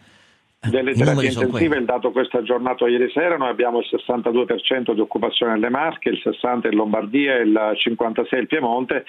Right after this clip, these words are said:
Speaker 1: ma abbiamo il tredici in Sardegna, il quattordici in Sicilia, il quindici in Valle d'Aosta, quindi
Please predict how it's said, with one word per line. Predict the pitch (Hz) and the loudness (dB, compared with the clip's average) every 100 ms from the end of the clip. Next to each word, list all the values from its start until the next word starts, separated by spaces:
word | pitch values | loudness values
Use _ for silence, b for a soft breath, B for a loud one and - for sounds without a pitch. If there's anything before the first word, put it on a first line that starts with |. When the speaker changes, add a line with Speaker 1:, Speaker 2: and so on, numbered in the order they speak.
| B B B | B B B
Speaker 1:
ma | 131 | -4
abbiamo | 135 117 123 135 | -2 0 0 0
il | - | 0
tredici | 117 123 113 110 120 | 0 0 2 2 2
in | 113 110 107 | 2 2 2
Sardegna, | 143 123 117 120 127 | -2 -2 -2 0 0
il | 123 | -2
quattordici | 120 - 127 113 107 110 | -2 -2 -2 0 0 0
in | 117 | 0
Sicilia, | 139 - 120 120 | 0 2 2 0
il | - | 0
quindici | 120 113 113 | 0 2 0
in | 113 | 0
Valle | 113 107 | 2 2
d'Aosta, | 107 127 127 - 104 | 2 0 0 -2 0
quindi | 127 120 | 2 2